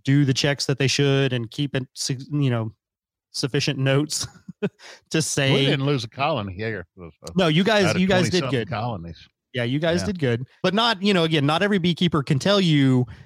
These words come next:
Speaker 1: when was your last mite check? How many mites did your colony have going into winter? How much food stores did they have going into winter? How big was the colony population size? All of those things, even in a mild winter,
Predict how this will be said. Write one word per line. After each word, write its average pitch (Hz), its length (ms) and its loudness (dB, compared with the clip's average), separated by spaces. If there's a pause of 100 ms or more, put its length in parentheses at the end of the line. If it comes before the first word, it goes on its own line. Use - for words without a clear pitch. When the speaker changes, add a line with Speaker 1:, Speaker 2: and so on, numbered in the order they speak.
(220)
Speaker 1:
when 160 200 0
was 151 120 0
your 143 100 -2
last 131 260 -2
mite 139 340 -2
check? 117 320 -6 (140)
How 156 120 0
many 147 160 2
mites 139 300 0
did 123 160 -8
your 123 60 0
colony 127 280 0
have 127 180 0
going 123 240 0
into 117 160 -2
winter? 117 320 -2
How - 180 -4
much 139 220 -2
food 233 260 0
stores 123 360 0
did 131 120 -2
they 123 60 -2
have 123 180 -2
going 120 220 0
into 117 140 -4
winter? 113 220 -6
How 135 140 -4
big 123 200 -4
was 123 120 -2
the 120 80 -4
colony 139 300 0
population 120 500 -4
size? - 260 -6 (420)
All 220 220 2
of 208 100 0
those 185 240 4
things, 139 440 0
even 185 240 2
in 165 80 0
a 143 60 0
mild 139 480 0
winter, 110 340 0